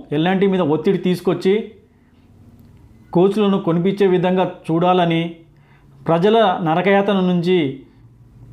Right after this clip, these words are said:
విముక్తి చేయాలని రాష్ట్ర ప్రభుత్వాన్ని డిమాండ్ చేస్తున్నాం. ప్రభుత్వం ఇచ్చిన భూములలో ఎలాంటి నిర్మాణాలు చేపట్టకుండా పార్కింగ్ ఫీజు వసూలు చేయాలని ఎల్ఎన్టీ సంస్థ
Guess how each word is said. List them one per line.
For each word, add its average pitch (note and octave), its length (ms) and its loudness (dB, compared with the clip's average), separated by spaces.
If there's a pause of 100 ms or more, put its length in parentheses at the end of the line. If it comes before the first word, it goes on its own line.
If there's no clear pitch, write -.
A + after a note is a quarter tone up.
(360)
విముక్తి G#3 520 0
చేయాలని E3+ 680 0 (260)
రాష్ట్ర D#3+ 300 0
ప్రభుత్వాన్ని F#3 540 0
డిమాండ్ E3+ 340 0
చేస్తున్నాం. D3+ 500 -2 (1800)
ప్రభుత్వం A3 420 0
ఇచ్చిన G#3 280 0
భూములలో F#3+ 800 0 (580)
ఎలాంటి G#3 440 2
నిర్మాణాలు F#3 500 0
చేపట్టకుండా E3+ 800 -2 (800)
పార్కింగ్ G3+ 380 2
ఫీజు G#3 260 0
వసూలు F3 260 0
చేయాలని F#3 680 2 (160)
ఎల్ఎన్టీ F#3 320 0
సంస్థ F3 380 -4